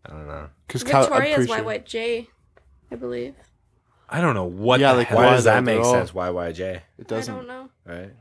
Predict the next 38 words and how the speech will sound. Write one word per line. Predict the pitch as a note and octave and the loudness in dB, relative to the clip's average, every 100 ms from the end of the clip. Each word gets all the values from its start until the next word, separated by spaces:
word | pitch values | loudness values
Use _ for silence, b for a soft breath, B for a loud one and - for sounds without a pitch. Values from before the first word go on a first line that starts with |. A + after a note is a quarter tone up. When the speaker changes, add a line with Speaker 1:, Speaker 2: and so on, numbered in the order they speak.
| - | -10
Speaker 4:
See, | E3+ F#3 | -4 -2
it's | E3+ | 2
all | E3+ | 2
very | B2 F#2+ D3+ D#3 | 2 0 2 0
confusing. | - C3+ - G3 B2 A2 G2 | -6 -8 -2 -2 0 -2 -2
Speaker 2:
Yeah. | G#2+ | 2
Speaker 1:
I | |
Speaker 4:
But | D3+ | 2
Speaker 1:
think | F#3+ | 4
they | G3 F3+ | 2 0
just | D3 A#2 | 0 -2
did | A#2 B2 | 2 2
it | A2+ | 2
Speaker 4:
Ed- | |
Speaker 1:
randomly. | F#2+ G2+ G#2+ F#2 E2 E2 E2+ | 2 0 -2 -8 -10 -12 -12
Speaker 4:
Right, | C3+ A#2+ - | -4 -4 -2
sure. | - A#2 - | -2 -2 0
Anyway, | G3 A3+ G3+ | 0 2 2
look, | G3+ - | 0 0
Speaker 3:
<laughs> | G#4 | 2
Speaker 4:
Edmonton | G3 C#4+ C4+ A#3+ A3 | 2 2 0 0 2
is | G3 D3 G#2 | 2 2 -2
Yeg, | G#2+ C3+ G#2+ F#2 | 0 0 0 -2
Y | G2+ D#3+ D#3+ | 2 2 2
E | B2+ | -4
G, | A#2+ G#2 G2 F2+ | -4 -8 -10 -6
Yeg. | G2 G#2+ F2 - B B B | 2 2 0 -10 B B B
And | B2 B2+ | -4 -2
so, | A#2+ - F3+ C#3 | 0 2 2 2
uh, | C3 B2+ C3 C3+ - D#3 E3 | 2 2 -2 -6 -12 -14 -8
these | F3 D3+ | -4 0
awards, | D3 F3+ G#3 A#2+ A2+ A#2+ | 2 4 6 6 4 0
the, | G#2+ G#2 | -2 -2
the | G2 G2 | -2 0
local | G2+ G#2+ A#2+ A2+ | 0 0 0 0
Edmonton | A2+ A#2 A#2 C3 | 0 0 0 0
Media | A2 G2+ G2 | 2 2 0
Awards, | F2+ F2+ G#2 A#2+ | 0 -4 -6 -10